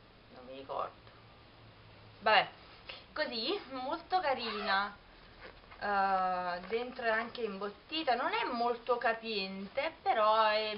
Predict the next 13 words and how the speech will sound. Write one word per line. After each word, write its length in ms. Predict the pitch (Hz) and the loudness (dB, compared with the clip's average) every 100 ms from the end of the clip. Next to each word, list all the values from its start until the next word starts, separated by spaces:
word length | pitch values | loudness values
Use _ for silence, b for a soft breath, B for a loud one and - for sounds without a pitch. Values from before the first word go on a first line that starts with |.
| 196 - | -8 -8
è 100 | 202 | -6
molto 320 | 262 320 320 | -6 -6 -2
carina, 460 | 240 220 196 185 | -2 -2 -4 -2
anche 180 | 202 247 | -2 0
da 100 | 247 | -2
tenere 540 | 233 226 208 202 196 185 | -2 -6 -4 -2 0 0
esposta, 720 | - - 196 170 - - 190 | -4 -4 -2 -2 -6 -4 -4
mi 140 | 208 | -4
piace, 440 | 208 175 156 - | 0 2 2 -4
mi 60 | 196 | -12
piace 140 | 196 208 | -12 -12
un 120 | 202 | -10
casino. 460 | 202 190 180 185 | -12 -12 -14 -16